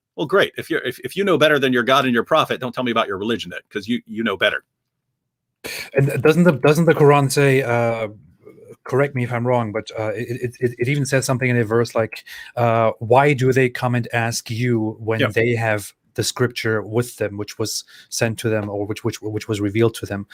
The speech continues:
Speaker 1: Yeah,
Speaker 2: So
Speaker 1: and the, the, and the, the historical background then was, uh, so Muhammad is a political leader at this time. Jews come to Muhammad to settle a dispute, and they put Muhammad on this, like, uh,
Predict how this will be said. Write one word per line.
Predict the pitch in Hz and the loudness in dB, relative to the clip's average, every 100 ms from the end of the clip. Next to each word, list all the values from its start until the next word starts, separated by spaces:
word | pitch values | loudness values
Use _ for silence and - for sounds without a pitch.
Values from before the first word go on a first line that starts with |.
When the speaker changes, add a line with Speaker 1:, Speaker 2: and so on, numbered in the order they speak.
| - | 2
Speaker 1:
Yeah, | 160 | 4
Speaker 2:
So | 139 | 6
Speaker 1:
and | 139 | 4
the, | 139 | 4
the, | 170 - 151 | 0 0 -2
and | 147 | 0
the, | 139 | 0
the | 139 151 | 2 0
historical | 123 131 - 196 185 131 | 2 -2 0 2 2 0
background | 98 156 202 139 113 | 2 0 2 0 2
then | 110 104 | 0 -2
was, | 104 104 101 95 - _ | 0 0 0 -4 -10 _
uh, | 104 90 - - | -4 -4 -6 -14
so | - | -4
Muhammad | 120 101 160 131 | -2 0 0 -2
is | |
a | 101 | -6
political | - 135 180 127 | -2 0 0 0
leader | 123 110 101 | 0 2 -2
at | |
this | 101 95 | -2 -6
time. | - 90 90 - - - 113 | -4 -4 -6 -16 -20 -20 -8
Jews | 127 185 196 | 2 4 4
come | 185 156 | -2 -2
to | 139 | 0
Muhammad | 113 160 160 127 | 0 2 0 -2
to | 117 | -6
settle | - 143 135 123 | -2 0 0 0
a | 131 107 | 0 0
dispute, | 98 - - 214 113 101 - _ - _ _ - | -2 -6 -2 2 2 0 -12 _ -20 _ _ -2
and | 135 123 120 117 - - _ _ | 2 2 2 -2 -4 -12 _ _
they | 131 135 | -2 -2
put | - 190 139 | 0 -2 0
Muhammad | 135 190 170 | 0 2 2
on | 139 127 | 2 0
this, | 110 | -2
like, | 131 107 98 - 127 | -2 -4 -8 -12 -4
uh, | 104 | -2